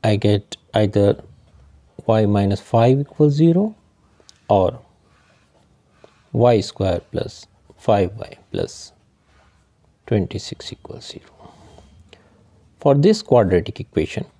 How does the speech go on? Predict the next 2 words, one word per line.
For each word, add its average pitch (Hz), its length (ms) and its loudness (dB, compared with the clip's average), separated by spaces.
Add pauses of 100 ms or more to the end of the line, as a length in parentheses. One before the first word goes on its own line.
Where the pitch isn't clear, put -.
(2500)
the 107 120 2
discriminant 113 840 0